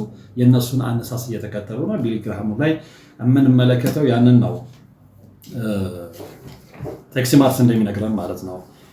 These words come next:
ከዚህ ውጭ እንግዲህ፣ እ፣ ይሄንን፣ እ፣ ከተመለከትን አባትና ልጅ ጀርባቸው ሲፈተሽ በየትኛው መስመር እንደተሰለፉ፣ እ፣ ቴክሲ ማርስን የመሰሉ ጸሐፍት ማስረጃ ይነግሩናል ማለት ነው።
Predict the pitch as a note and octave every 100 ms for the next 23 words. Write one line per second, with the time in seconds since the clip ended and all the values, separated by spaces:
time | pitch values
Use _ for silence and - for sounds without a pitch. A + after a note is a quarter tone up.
0 | _ D#3 E3+ G#3 G#3 G3+ G#3+ D3 G#2+ G#2
1 | G2 G2+ C#3 D#3 D3+ B2+ A2 F#2+ F#2 F2
2 | F2+ - - A#2+ D3 D3+ D#3+ D3+ F#3 -
3 | - A#2 A#2 C3 C3+ B2+ B2+ C#3+ - A2+
4 | A#2 - A#2+ - - C3 G3+ C#3+ A#2+ A#2
5 | G#2 F2+ - A#2+ G2 G2 - A#2 D3+ -
6 | - _ _ _ B2+ B2+ B2 - B2 B2
7 | C3+ - B3 - - G2 F#2 - - -
8 | _ _ _ C3+ B2 C3+ A#2+ - G#2 G#2+
9 | - G#2 C3 - - - G#2+ B2 G#2 G#2
10 | G#2 G2+ G#2+ G2+ G#2 G#2 G2+ G2+ G#2 G#2